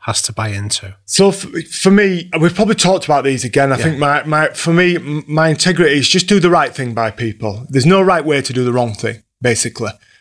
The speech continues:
Speaker 2: And I, and I think that's absolute key with it. Take personal responsibility for your decisions and your mistakes. Don't be blaming other people when, when, when you, you know it's d-,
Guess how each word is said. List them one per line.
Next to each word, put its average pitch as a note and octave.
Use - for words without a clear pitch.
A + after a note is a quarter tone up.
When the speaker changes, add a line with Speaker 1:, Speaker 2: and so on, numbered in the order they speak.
Speaker 2:
And B2+
I, C3+
and C#3
I C#3
think C#3
that's C#3+
absolute C3
key C3
with C3+
it. C#3
Take F#3
personal D#3+
responsibility B2+
for A#2
your C#3+
decisions A2+
and A2+
your B2+
mistakes. B2
Don't F3
be D3
blaming C3+
other A#2+
people A#2+
when, A2+
when, A#2+
when B2
you, A#2+
you C3
know A#2
it's B2
d-, B2